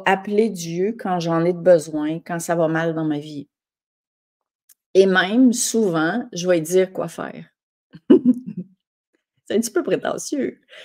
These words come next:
mais c'est un réflexe de, de l'ancien, quoi, qui appelle à se transformer. C'est que là, je vais dire, « Bon, écoute, là, je,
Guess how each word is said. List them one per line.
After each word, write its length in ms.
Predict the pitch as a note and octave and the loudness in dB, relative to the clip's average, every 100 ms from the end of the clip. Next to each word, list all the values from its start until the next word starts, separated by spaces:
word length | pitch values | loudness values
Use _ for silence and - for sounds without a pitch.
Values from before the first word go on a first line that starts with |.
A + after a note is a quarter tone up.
| _ - | _ -4
mais 320 | G#3+ A3 A3 - - | 2 4 2 -2 -10
c'est 220 | - G3+ | 0 2
un 100 | F3+ | 4
réflexe 760 | E3 F3 F3 F#3+ G3 G3+ - - | 4 2 0 -2 -2 -2 -10 -12
de, 420 | - D#3 F3 E3 D3 | -12 2 6 6 4
de 200 | F#3 F3 | 6 6
l'ancien, 680 | F3 D#3+ C#3+ - D#3 G3+ C#4 | 6 2 0 -2 -2 -2 -4
quoi, 160 | D#3+ F3+ | -4 -6
qui 180 | - C#3+ | -4 -6
appelle 300 | C#3 E3 D#3+ | -2 -2 -2
à 60 | |
se 80 | E3 | -8
transformer. 880 | D3+ D3+ - D3+ B2+ C#3 C#3+ - - _ - - _ - | -10 -10 -8 -8 -4 -2 -2 -2 -6 _ -20 -20 _ -4
C'est 180 | G3 | -2
que 80 | F#3+ | 2
là, 60 | G#3+ | 2
je 100 | G3 | 2
vais 100 | F3+ | 0
dire, « 200 | E3+ E3+ | 0 -2
Bon, 280 | E3 D3+ - - | 2 2 2 -2
écoute, 320 | G3 E3+ D3+ _ D#3 | -2 0 -2 _ 4
là, 420 | E3+ G#3+ A#3+ - D#3+ | 8 8 6 -2 -10
je, 220 | D#3 | -6